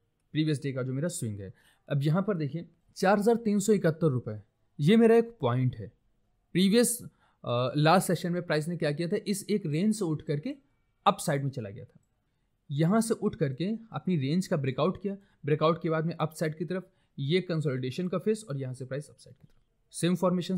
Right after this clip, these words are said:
है। हमने क्या किया है कि कैलकुलेशंस के आधार पर अपना जो स्विंग है वो यहाँ पर कहीं, यहाँ पर रख सकते हैं हम लोग।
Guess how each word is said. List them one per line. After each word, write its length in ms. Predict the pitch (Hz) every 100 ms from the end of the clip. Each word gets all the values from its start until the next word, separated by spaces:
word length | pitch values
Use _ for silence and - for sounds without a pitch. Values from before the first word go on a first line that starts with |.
| 220
है। 80 | 233 _ _ _ _ _ _ -
हमने 260 | 175 240 269
क्या 140 | 180
किया 240 | 156 135 123
है 320 | 131 175 - - - - _
कि 220 | 214 247 - - _ _ -
कैलकुलेशंस 640 | 170 165 175 180 233 226
के 80 | 196
आधार 280 | 151 135 131
पर 220 | 185 -
अपना 280 | 156 - 208
जो 100 | 208
स्विंग 380 | 220 - 233 170
है 200 | 117 - _ _ _ _ _ 151
वो 320 | 208 240 233
यहाँ 320 | 143 143 131
पर 120 | 120 -
कहीं, 260 | 117 113 - _ _ _ _ _ _ _ _ _ 147
यहाँ 160 | 156
पर 120 | 156 160
रख 120 | 175
सकते 240 | 170 180
हैं 60 | 175
हम 60 |
लोग। 100 | 196